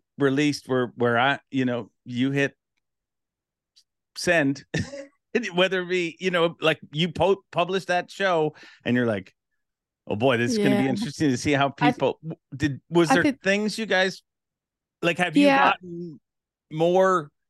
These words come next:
Speaker 1: gutsy as it's gone on? The first one must have been a little tougher, I would imagine.
Speaker 2: The tough, really, they weren't too tough until the Zona one, because we, we knew we were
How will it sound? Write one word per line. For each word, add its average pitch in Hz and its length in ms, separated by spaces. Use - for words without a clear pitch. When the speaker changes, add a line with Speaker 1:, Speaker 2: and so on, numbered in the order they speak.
Speaker 1:
gutsy 185 480
as 170 140
it's 160 140
gone 156 280
on? 170 200
The 156 100
first - 300
one 151 180
must 143 260
have 131 120
been 131 300
a 127 80
little 123 460
tougher, - 500
I 101 60
would 92 160
imagine. 87 440
Speaker 2:
The 311 180
tough, 339 320
really, 359 400
they 392 100
weren't 240 380
too 240 300
tough 208 440
until 202 480
the 196 180
Zona 208 460
one, 294 420
because 220 240
we, 220 260
we 214 100
knew 220 380
we 208 260
were 196 220